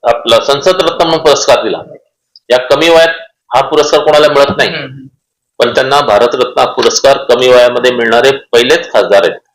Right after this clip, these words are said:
Speaker 1: हे आपल्या, आपल्या मतदारसंघामधला पण हा मान आहे.
Speaker 2: बरोबर. मानसा तुझे मी असे गीत गावे, असे गीत गावे की तुझे हित व्हावे.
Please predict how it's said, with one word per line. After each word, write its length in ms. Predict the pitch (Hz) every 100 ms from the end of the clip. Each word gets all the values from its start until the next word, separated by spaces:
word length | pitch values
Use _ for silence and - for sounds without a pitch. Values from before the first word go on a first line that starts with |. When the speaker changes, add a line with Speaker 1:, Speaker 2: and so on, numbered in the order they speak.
| _ _ _ - - _ _ _ - -
Speaker 1:
हे 100 | 139
आपल्या, 400 | 139 - 147 151 151 - _ _ _ _ _
आपल्या 640 | - - 139 139 139 131 107
मतदारसंघामधला 1040 | 92 101 113 139 147 135 131 143 143 139 147 147
पण 80 |
हा 140 | 139 131
मान 380 | 123 120 147 151
आहे. 120 | 98 - _ - _ _ _ _ _ _ _ _
Speaker 2:
बरोबर. 320 | - 139 - - - - -
मानसा 640 | 165 202 277 277 254 240
तुझे 280 | 233 180 214
मी 280 | 208 185 185
असे 220 | 170 - 208
गीत 300 | 175 175 170
गावे, 460 | 165 143 143 151 - _ -
असे 240 | 180 226
गीत 340 | 233 196 - 180
गावे 320 | 151 147 147
की 240 | 147 160
तुझे 340 | 160 - 151 151
हित 300 | 147 147 -
व्हावे. 520 | 143 107 113 - -